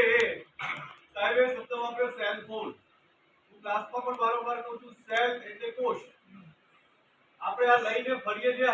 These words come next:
હલતા, હલતા ચાલતા, એટલા માટે આપણે એને મોબાઈલ કહીએ છીએ. બાકી એનું નામ exactly સેલ ફોન છે.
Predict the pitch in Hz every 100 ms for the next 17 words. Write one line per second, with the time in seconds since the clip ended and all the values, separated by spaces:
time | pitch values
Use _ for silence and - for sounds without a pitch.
0 | 208 202 - 233 190 220 - 247 240 233
1 | 233 233 226 240 233 233 233 240 240 226
2 | 226 254 - 240 214 180 - - _ _
3 | _ _ _ - 196 196 247 240 247 233
4 | 226 240 233 190 240 - 254 - 233 254
5 | 254 233 220 185